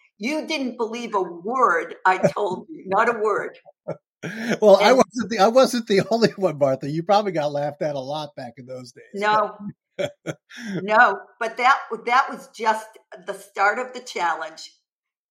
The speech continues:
Speaker 1: you know, and
Speaker 2: Well, you know, it's interesting. Well, you had success. You could draw from your earlier success of your, you know, earlier place where you went to a startup and you, you added these two hundred companies, and obviously you drove this company
Speaker 1: Right.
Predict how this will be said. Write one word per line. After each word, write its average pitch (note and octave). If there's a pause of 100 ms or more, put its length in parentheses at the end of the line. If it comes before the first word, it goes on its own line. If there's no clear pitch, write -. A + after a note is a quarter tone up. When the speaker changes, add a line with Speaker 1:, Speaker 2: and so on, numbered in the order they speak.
Speaker 1:
you F3+
know, F3 (140)
and F#3
Speaker 2:
Well, F#3+ (380)
you F3+
know, F#3+
it's E3+
interesting. A3
Well, A#3
you D4
had C#4
success. D4
You E3+
could E3+
draw E3
from F3+
your D#3
earlier D3+
success -
of A#2
your, A#2 (260)
you D3+
know, B2+
earlier C3+ (340)
place C#3+
where C#3
you B2
went C#3
to C#3+
a A#2+
startup C3
and A#2
you, A#2+
you A#2
added B2+
these B2
two B2
hundred A#2
companies, A#2
and A2+
obviously A#2
you A2
drove A#2+
this A#2
company A#2
Speaker 1:
Right. G#2+